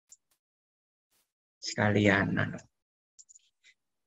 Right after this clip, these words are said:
Ini ada salah satu paper saya, Innovation Intensity of Military Connected Firms. Seperti itu. Ini salah satu analisis endogeneity-nya juga pakai change analysis sebenarnya. Dan itu saya nerapkan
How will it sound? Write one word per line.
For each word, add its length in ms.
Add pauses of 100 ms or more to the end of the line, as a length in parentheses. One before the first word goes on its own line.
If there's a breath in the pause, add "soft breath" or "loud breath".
(260)
Ini 240
ada 240
salah 160
satu 240
paper 240
saya, 320
Innovation 320
Intensity 400
of 80
Military 320
Connected 400
Firms. 480 (480)
Seperti 480
itu. 320 (460)
Ini 720
salah 320
satu 320
analisis 480
endogeneity-nya 720
juga 240
pakai 400 (560)
change 240
analysis 640
sebenarnya. 480 (240)
Dan 160
itu 240
saya 240
nerapkan 800